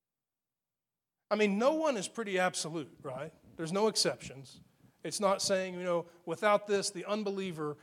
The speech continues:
will never see the Lord." And it's not exclusive to Christians. "Without this, Christians won't see the Lord." It's just all people. Pursue peace with all men and the sanctification without which no one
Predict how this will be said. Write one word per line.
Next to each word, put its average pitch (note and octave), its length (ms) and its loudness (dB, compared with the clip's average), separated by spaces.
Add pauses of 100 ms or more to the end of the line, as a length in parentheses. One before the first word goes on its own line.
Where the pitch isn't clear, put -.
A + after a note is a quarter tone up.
(140)
will D3+ 140 -6
never E3+ 240 -4
see F3 180 -4
the D#3+ 100 -6
Lord." D3 380 -14 (540)
And D#4+ 160 12
it's - 120 0
not G#3 160 2
exclusive G#3+ 580 -2
to A3+ 60 -6
Christians. C#3+ 460 -8
"Without F3+ 340 0
this, F#3+ 220 -2
Christians F#3+ 500 -4
won't F3 200 -8
see F3+ 180 -4
the E3 80 -8
Lord." D3 320 -12 (320)
It's A3 160 0
just D4+ 260 0 (120)
all A#3+ 260 2
people. A#3+ 500 -10 (300)
Pursue D4 560 0
peace G3 640 -8 (180)
with G3 240 2
all G#3+ 300 0
men D3+ 440 -4 (280)
and F3+ 160 -4
the E3+ 40 -2
sanctification G3 1080 0 (240)
without F#3 480 -2
which E3 400 -2
no D#3 320 0
one A3+ 320 -4